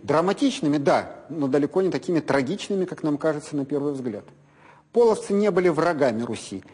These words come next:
И именно поэтому, когда вдруг на половцев напали народы, которые пришли с востока, которых они называли татарами, половцы обратились к кому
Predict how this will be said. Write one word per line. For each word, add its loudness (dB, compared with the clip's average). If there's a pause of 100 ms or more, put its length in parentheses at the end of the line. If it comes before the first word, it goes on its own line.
(160)
И -8
именно 4
поэтому, 0 (1080)
когда 0
вдруг -2 (380)
на -6
половцев -2 (800)
напали 2
народы, 0
которые -2
пришли -8
с -12
востока, -10 (1300)
которых 2
они 2
называли -2
татарами, -2 (1600)
половцы 2
обратились -2
к -20
кому -2